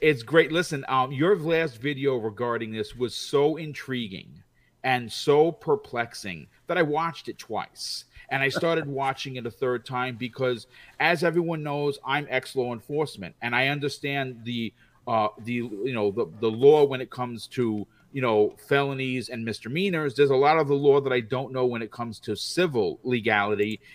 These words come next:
Speaker 1: And that's what I tune into Rich for. And I think that if you're not already subscribed to his fifty thousand plus subscribers, you're doing it all wrong, because he does break it down in a way that is very, very understandable.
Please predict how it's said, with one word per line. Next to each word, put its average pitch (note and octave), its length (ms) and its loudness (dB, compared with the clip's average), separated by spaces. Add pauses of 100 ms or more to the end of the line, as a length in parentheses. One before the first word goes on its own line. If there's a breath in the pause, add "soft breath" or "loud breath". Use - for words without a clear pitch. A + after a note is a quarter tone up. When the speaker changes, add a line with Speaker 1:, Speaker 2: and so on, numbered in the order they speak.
(120)
Speaker 1:
And A2 140 -6
that's G3+ 180 4
what B3 140 -2
I A3+ 60 2
tune G#3+ 300 -2
into E3 200 -6
Rich D#3+ 280 2
for. A#2 260 0
And A2+ 80 0
I C3+ 80 2
think D3 180 -6
that C3+ 80 6
if C3 140 0
you're D3+ 100 -2
not D#3+ 160 -2
already D3+ 240 0
subscribed C#3 540 0
to C3+ 80 -2
his A#2+ 180 0
fifty G#3 480 6
thousand D3+ 580 0
plus D3 300 -2
subscribers, A#2 800 0 (260 soft breath)
you're G#3+ 160 6
doing C#4 320 4
it B3+ 120 2
all B3+ 320 4
wrong, A#3+ 420 2
because D#3+ 500 0 (220 loud breath)
he F#3 160 -2
does E3 340 0
break E3 360 -2
it D3 120 -4
down C3+ 440 -4 (260 soft breath)
in C#3+ 160 -4
a C#3 60 6
way B2 420 4
that A2 300 -2
is A2 180 -2 (300)
very, F3 400 6
very D3 420 2
understandable. A#2+ 920 -4